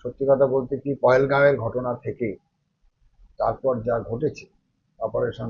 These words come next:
সিঁদুর বা তারপর এখনো, সংঘর্ষ থেমে গেছে ঠিকই, কিন্তু তার একটা প্রভাব রয়ে যাচ্ছে।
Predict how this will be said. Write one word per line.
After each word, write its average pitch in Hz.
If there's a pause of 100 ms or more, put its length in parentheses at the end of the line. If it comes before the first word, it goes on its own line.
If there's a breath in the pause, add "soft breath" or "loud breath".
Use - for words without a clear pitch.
সিঁদুর 113 (100)
বা 107 (220)
তারপর 113 (140)
এখনো, 120 (1800)
সংঘর্ষ - (220)
থেমে 123
গেছে 127 (100)
ঠিকই, 120 (720)
কিন্তু 120
তার 117
একটা -
প্রভাব 123 (100)
রয়ে 123
যাচ্ছে। -